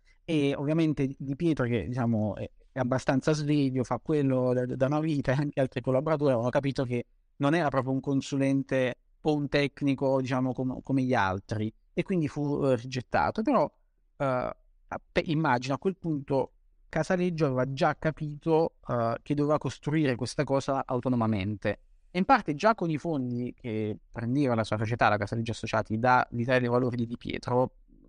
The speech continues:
veniva pagato ovviamente per, per far quel lavoro, copriva le spese del, diciamo, del blog di Grillo, perché era già diventato all'epoca lo stratega, diciamo, di,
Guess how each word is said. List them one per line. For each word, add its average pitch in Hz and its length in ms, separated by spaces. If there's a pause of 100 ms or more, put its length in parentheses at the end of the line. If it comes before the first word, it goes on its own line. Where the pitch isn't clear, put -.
(280)
veniva 123 220
pagato 113 360
ovviamente 110 420
per, 104 340 (480)
per 113 160
far 107 200
quel 139 160
lavoro, 147 360 (320)
copriva 202 480
le 185 140
spese 165 440
del, 127 380 (300)
diciamo, 123 200
del 127 140
blog 131 300
di 127 100
Grillo, 120 680 (300)
perché - 300
era 135 140
già 147 160
diventato 135 340
all'epoca 120 460
lo 113 120
stratega, 117 640
diciamo, 110 420
di, 110 400